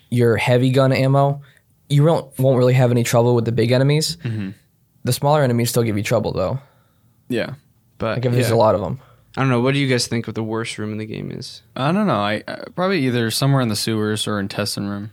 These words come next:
Speaker 2: probably.
Speaker 1: Hmm. Yeah, well, the sewers were just a maze. It was hard to get around down there.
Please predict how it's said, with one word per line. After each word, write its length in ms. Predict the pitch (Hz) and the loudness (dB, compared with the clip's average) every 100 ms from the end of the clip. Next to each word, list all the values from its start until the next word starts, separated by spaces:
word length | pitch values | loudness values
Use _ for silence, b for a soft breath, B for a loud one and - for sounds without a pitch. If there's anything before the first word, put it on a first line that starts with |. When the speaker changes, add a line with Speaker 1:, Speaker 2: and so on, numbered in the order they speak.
| _ | _
Speaker 2:
probably. 420 | 104 101 104 107 - - _ _ _ _ - _ _ _ _ | -6 -6 -8 -10 -14 -20 _ _ _ _ -20 _ _ _ _
Speaker 1:
Hmm. 200 | - 113 117 - | -6 -6 -6 -4
Yeah, 160 | 135 | 0
well, 160 | 135 151 | 2 2
the 100 | 170 | 2
sewers 340 | 170 247 226 | 2 2 4
were 80 | 147 | 4
just 240 | 123 120 | 2 0
a 40 | 113 | 0
maze. 560 | 113 110 107 104 - - b b b b b | 0 0 0 -2 -6 -12 b b b b b
It 80 | - | -2
was 100 | 143 | 0
hard 340 | 147 156 165 127 | 2 2 4 2
to 100 | 117 | 0
get 180 | 113 | 0
around 320 | 110 107 104 113 | 0 0 -2 0
down 180 | 110 107 | 0 -2
there. 240 | 107 123 | -4 -8